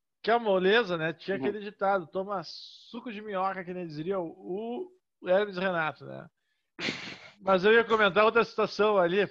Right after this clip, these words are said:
Speaker 1: extra covid, né? Pô, essa semana faleceu aquele ator do Panteras Negras, né? O Chad, não sei dizer o meu
Speaker 2: Chadwick
Speaker 1: sobrenome.
Speaker 2: Boseman.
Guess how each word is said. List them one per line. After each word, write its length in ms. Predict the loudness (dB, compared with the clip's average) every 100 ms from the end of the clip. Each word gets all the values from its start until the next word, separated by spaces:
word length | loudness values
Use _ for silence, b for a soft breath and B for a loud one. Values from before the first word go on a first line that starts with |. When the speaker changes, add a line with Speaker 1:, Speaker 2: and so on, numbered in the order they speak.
| -4 -8 -4 2
Speaker 1:
extra 400 | 2 2 -6 -4
covid, 580 | -4 -4 -8 -8 -6
né? 220 | -4 -4 -4 -2
Pô, 100 | -2
essa 180 | -2 -6
semana 580 | -6 -6 -4 -4 -6 -2
faleceu 460 | 0 2 -2 -4 -6
aquele 360 | -6 -12 -12 -8
ator 640 | -8 -8 -8 -4 -4 -4
do 340 | -10 -14 -14 -20 _ _ -10
Panteras 560 | -6 -2 0 0 -4
Negras, 460 | -8 -6 -6 -8 -10
né? 80 | -14
O 120 | -18 _ _
Chad, 560 | -4 0 2 2 -2 -10 -14
não 160 | -14 -14
sei 180 | -10 -10
dizer 180 | -6 -6
o 40 |
meu 140 | -6 -6
Speaker 2:
Chadwick 540 | -2 0 0 -2 -4
Speaker 1:
sobrenome. 240 | -4 -4 -2
Speaker 2:
Boseman. 320 | -4 -10 -14